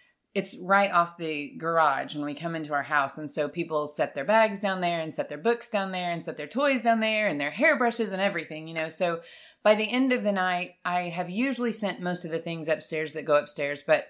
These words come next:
if not, I'm motivated to clean off the kitchen counters so that when I walk in in the morning to empty the dishwasher, which would kind of be habit number three. So I start the two loads of laundry,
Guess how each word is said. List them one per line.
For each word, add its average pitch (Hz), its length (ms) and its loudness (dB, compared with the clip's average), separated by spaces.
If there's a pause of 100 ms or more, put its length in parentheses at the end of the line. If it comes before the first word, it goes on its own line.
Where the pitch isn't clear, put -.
(280)
if 196 180 0
not, 185 480 2
I'm 196 280 4
motivated 160 720 -2
to 147 400 -8 (560)
clean 220 380 0
off 180 200 6
the 175 80 -4
kitchen 165 320 -6
counters 143 480 -8
so 151 220 -2
that 151 140 -4
when 165 120 0
I 165 80 4
walk 165 300 2
in 156 100 -2
in 156 100 -6
the 151 60 -6
morning 151 520 -2 (340)
to 190 120 -2
empty 269 300 4
the 196 80 0
dishwasher, 156 600 -2
which 175 160 -8
would 175 120 -2
kind 175 180 -2
of 151 80 -4
be 147 100 -6
habit 151 300 -2
number 151 260 -2
three. 147 300 -6
So 165 160 2
I 160 80 6
start 185 280 4
the 185 80 -2
two 180 160 -4
loads 170 200 0
of 151 80 -8
laundry, 151 440 -2